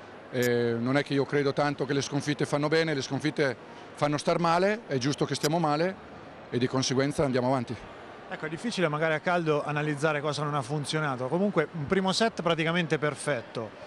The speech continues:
Speaker 2: eh, un secondo set più in difficoltà soprattutto in ricezione,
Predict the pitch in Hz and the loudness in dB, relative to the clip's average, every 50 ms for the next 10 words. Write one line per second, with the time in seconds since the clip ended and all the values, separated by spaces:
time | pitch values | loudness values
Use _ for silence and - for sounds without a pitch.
0 | - - - - - - - - - 143 147 143 147 147 147 160 - 185 190 180 | -16 -16 -16 -16 -18 -18 -12 -4 0 2 4 4 4 4 2 2 2 2 2 2
1 | - 196 180 175 202 196 196 196 190 - - 220 208 - - 196 180 175 160 - | 2 2 2 4 2 2 4 2 2 4 4 2 2 2 2 4 4 4 4 2
2 | - - - - - - - - - - - - - 196 202 190 185 180 160 - | -2 -16 -18 -18 -18 -18 -18 -18 -18 -16 -10 -2 2 4 4 6 4 4 2 2
3 | 175 147 165 165 156 185 165 - 165 156 160 160 151 - 185 175 - 180 175 165 | 2 2 2 2 4 2 2 2 0 0 0 0 0 2 0 2 2 2 2 2
4 | 175 - 190 185 175 - - 208 214 226 226 220 214 214 196 | 0 2 2 0 0 0 0 2 4 4 4 4 2 2 0